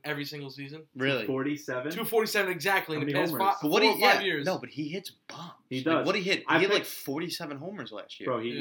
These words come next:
Speaker 3: he,
Speaker 2: It's
Speaker 3: he drops
Speaker 2: insane.
Speaker 3: stick. He, he's ridiculous. He can swing a stick. He knows what he's doing.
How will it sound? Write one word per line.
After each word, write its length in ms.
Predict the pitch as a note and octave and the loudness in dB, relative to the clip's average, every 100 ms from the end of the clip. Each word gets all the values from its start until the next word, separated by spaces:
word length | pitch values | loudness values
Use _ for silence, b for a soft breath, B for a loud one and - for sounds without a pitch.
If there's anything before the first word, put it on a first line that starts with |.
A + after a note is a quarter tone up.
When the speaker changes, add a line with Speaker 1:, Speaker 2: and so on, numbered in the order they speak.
| C3+ | -6
Speaker 3:
he, 60 | - | -6
Speaker 2:
It's 120 | B2+ | -4
Speaker 3:
he 60 | A#2+ | -2
drops 260 | C3+ B2 D4+ | 0 2 0
Speaker 2:
insane. 140 | B2 | -2
Speaker 3:
stick. 120 | G#2 - | -4 -8
He, 200 | G#2+ G2+ | -10 -10
he's 300 | A2 A2 G#2+ | -12 -10 -10
ridiculous. 480 | A2 A#2 G#2+ G#2 G#2 | -10 -10 -10 -14 -12
He 60 | G#2+ | -14
can 80 | |
swing 200 | G#2+ C3 | -12 -14
a 40 | A#2 | -14
stick. 200 | - G#2+ | -14 -14
He 40 | |
knows 140 | A2+ A2 | -14 -12
what 80 | A2+ | -12
he's 100 | G#2+ | -12
doing. 200 | A#2 | -12